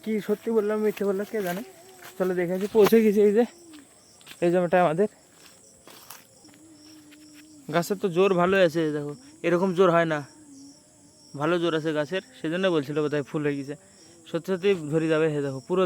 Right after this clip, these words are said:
দাঁড়িয়ে আছে গাছ, এরকম সবুজ হয় না লাগানোর সাথে সাথে। কয়েকদিন হলো লাগানো, তাই এরকম হয়ে গেছে। বাবা তো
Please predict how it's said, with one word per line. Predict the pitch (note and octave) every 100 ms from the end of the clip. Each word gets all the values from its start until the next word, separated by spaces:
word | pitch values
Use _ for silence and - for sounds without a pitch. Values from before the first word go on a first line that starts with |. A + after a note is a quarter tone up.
| D#3
দাঁড়িয়ে | D#3 D3+
আছে | C3+ C#3+
গাছ, | C#3 - - - - _ - D#3+
এরকম | D#3 F3 D#3
সবুজ | E3 E3 D3
হয় | C#3+ C3+
না | A#2+ - - - D3+
লাগানোর | C#3 C#3+ D3
সাথে | D3+ C3+ C3+
সাথে। | B2 - - - - - -
কয়েকদিন | F3 E3+ E3+ F3+
হলো | F3+ F#3+ F#3
লাগানো, | F3+ G3 A#3+
তাই | G3+ E3
এরকম | E3 E3+ F3
হয়ে | E3
গেছে। | D#3+ F#3 G3 - - - - _ - - E3
বাবা | F3 F#3+
তো | G3